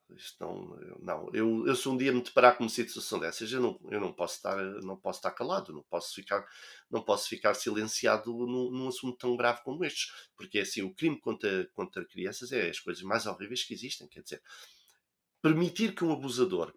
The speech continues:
permaneça na congregação, porque depois aqui há, há todas as regras internas da religião, que é,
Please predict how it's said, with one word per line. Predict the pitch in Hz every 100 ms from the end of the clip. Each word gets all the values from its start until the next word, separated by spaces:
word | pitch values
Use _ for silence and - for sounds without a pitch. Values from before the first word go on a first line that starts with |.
| -
permaneça | 139 127 156 220 -
na | 185
congregação, | 175 156 135 127 - 82
porque | - -
depois | 151 147
aqui | 147 160
há, | 147 - - -
há | 131
todas | 131 147 135
as | 147
regras | - 147 131 127
internas | 135 135 131 127
da | 139
religião, | 123 135 147 107 95 -
que | 113
é, | 87 76